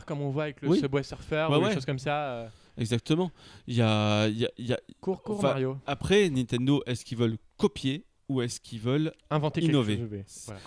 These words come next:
Speaker 2: Pour l'instant, je pense qu'au début, on aura plus des Pokémon Shuffle-like ou des machins comme ça.
Speaker 1: Oui, des, des copies, et après, peut-être qu'ils vont
Speaker 2: Et après, ils, dès qu'ils auront la bonne idée, ils la sortiront. Mais là, on va dire que ça reste quand même D N A qui, euh, qui, euh, qui fait quand même dans du, dans du standard. En fait, ils prennent des grosses licences. Ils ont eu le, la licence Star Wars,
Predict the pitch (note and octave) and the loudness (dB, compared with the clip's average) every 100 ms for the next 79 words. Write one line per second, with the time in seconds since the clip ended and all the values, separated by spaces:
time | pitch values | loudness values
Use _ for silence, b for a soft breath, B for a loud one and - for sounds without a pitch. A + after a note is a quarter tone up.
0 | B B - - D#3+ D#3+ - F#3+ D3+ D3 | B B -12 -2 0 2 2 2 2 0
1 | D#3 D#3 D3 C#3+ F3+ - C3 C3 C3 - | -2 -2 -2 -2 -4 -4 -4 -2 -4 -6
2 | C3+ C3 - B2 B2 B2 B2 A2 A#2 B2 | -6 -6 -4 -4 -2 -2 -2 0 2 2
3 | B2+ C3 - A2+ A2 G#2+ G#2 C3 C#3 C#3 | 2 -2 -2 -4 -4 -4 -6 -4 -4 -2
4 | C#3+ - D3+ D#3 D#3+ D3 E3 F3+ C#3+ C3 | -6 -4 -6 -2 -2 -2 -4 -2 -2 -2
5 | - D#3+ E3 - C#3+ C#3+ C#3+ D3+ D3 C#3 | -4 -4 -6 -4 -2 -2 -2 4 6 6
6 | - D#3+ F3+ - C#3+ A#2+ C#3 C3+ B2+ B2+ | 6 4 6 4 0 -2 -2 -2 2 2
7 | C3 C3+ B2 B2+ B2+ C#3+ C3 B2 A#2 - | 4 2 2 0 0 -2 -2 -4 -6 -4
8 | A#2+ G#2+ G2+ G#2+ A#2 A#2 A2+ A2 C3 A#2+ | -4 -4 -6 -2 -2 0 -2 0 -2 -4
9 | - A2+ A2 - A2+ A2+ A2 A#2+ B2+ C3 | -4 -4 -2 0 0 0 -4 0 2 2
10 | D3 D3+ - B2+ A#2 A2+ A2 A2 G#2+ - | 0 -2 -2 0 2 2 2 2 0 -2
11 | A#2 A2+ G#2+ G#2 - A#2 G2+ C3+ B2 A#2 | 0 2 2 0 -4 -8 -6 -6 -4 -4
12 | A2+ G#2 A2 A2 A2 G2+ G#2 - B2 A#2 | -4 -4 -6 -6 -8 -8 -10 -8 -6 -4
13 | B2 G2+ F#2+ - - B2+ A#2 A2 A2 C#3 | -4 -6 -8 -10 -6 -4 -2 -2 -2 -4
14 | E3 G#2 G#2+ A2 A2+ G#2 A2 G2+ A2 - | -4 -2 -2 -2 -4 -4 -6 -8 -10 -6
15 | D3 | -6